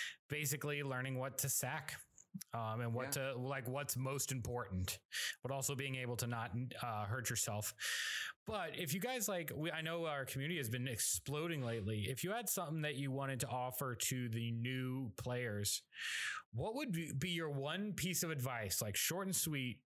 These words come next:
Speaker 1: to take away from this episode about learning to love losing? What would be the closing remark you would give to somebody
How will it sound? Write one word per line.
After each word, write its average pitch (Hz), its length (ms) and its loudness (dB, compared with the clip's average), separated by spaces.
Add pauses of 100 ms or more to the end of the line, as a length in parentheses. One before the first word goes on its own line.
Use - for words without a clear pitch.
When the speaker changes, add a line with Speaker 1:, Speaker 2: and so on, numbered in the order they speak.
Speaker 1:
to 165 60 0
take 160 220 0
away 160 200 0
from 147 160 -4
this 143 160 2
episode 131 360 0
about 131 240 -2
learning 135 380 0
to 151 100 0
love 131 240 0
losing? 120 500 2 (640)
What 175 180 0
would 196 220 2
be 156 340 4 (220)
the 143 120 2
closing 151 520 0
remark 135 400 0
you 143 80 2
would 139 140 0
give 123 220 0
to 120 80 2
somebody 98 580 2